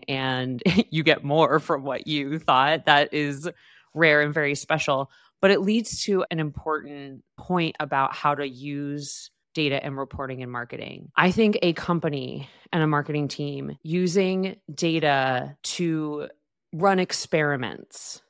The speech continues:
or to reflect on things that you're trying to find a marketing mix that works for that company specifically is perhaps the more useful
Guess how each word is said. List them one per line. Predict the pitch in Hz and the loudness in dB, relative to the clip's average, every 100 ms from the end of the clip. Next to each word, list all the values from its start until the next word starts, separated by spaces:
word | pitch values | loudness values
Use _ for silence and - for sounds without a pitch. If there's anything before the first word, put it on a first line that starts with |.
| _ - | _ 0
or | 170 | 2
to | - | 2
reflect | 160 160 - 180 170 - - | 0 0 2 4 4 2 0
on | 151 147 | 0 2
things | 151 139 | 0 0
that | - | -4
you're | 139 139 | -6 -6
trying | - 135 135 127 120 117 - | -2 -2 -2 -6 -8 -10 -2
to | 170 | -2
find | - 165 156 160 | 0 2 2 2
a | |
marketing | 151 147 147 147 139 | 4 2 2 0 0
mix | 135 131 - - - 147 | -2 -2 -6 -8 -4 -2
that | 151 | 0
works | 147 147 - - | 2 2 0 -2
for | 147 | 0
that | 135 127 - | 2 2 0
company | - 143 139 131 127 127 131 - | -4 -2 -2 -4 -4 -6 -8 -10
specifically | - - 151 151 147 135 120 107 - - | -6 -2 0 0 -2 -4 -6 -6 -8 0
is | 170 151 160 - | 2 2 -4 -8
perhaps | - 147 - 170 - - - | -4 -2 4 4 2 -6 -6
the | 156 | -2
more | 156 147 | 0 0
useful | 143 143 156 - - 131 127 131 | -2 -4 -4 -4 0 0 0 -2